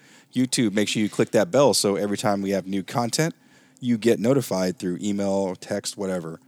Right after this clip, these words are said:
Um, so we had a giveaway. We, we haven't had a chance to mention that. Uh, and it consisted of you had to tag two people, right?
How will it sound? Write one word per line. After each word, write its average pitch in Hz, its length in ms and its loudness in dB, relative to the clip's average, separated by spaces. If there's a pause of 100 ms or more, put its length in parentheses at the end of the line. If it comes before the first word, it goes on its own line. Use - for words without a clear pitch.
(420)
Um, 90 360 -4 (1400)
so - 160 6
we 139 80 8
had 139 140 8
a - 20 6
giveaway. 131 540 4 (140)
We, 110 200 0
we 123 80 2
haven't 107 200 4
had 110 100 4
a 101 60 -2
chance 104 220 2
to 104 80 -2
mention 101 280 -2
that. 90 240 -2 (600)
Uh, 95 340 4 (180)
and 101 180 -4
it 85 100 -8
consisted 104 440 0
of 95 240 6
you 101 160 -2
had 95 280 2
to 95 220 0
tag 95 300 0
two 95 180 -2
people, 160 460 -2
right? 180 240 -2